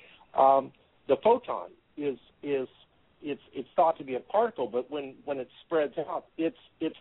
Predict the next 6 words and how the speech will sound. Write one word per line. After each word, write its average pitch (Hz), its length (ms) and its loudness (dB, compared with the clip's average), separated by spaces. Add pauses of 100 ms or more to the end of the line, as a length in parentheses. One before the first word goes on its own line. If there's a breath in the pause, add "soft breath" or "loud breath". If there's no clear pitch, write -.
(120)
everywhere 165 540 0
and 131 160 -4
nowhere 160 340 0 (100)
simultaneously. 139 920 -2 (300 loud breath)
It 160 120 6
actually 139 580 0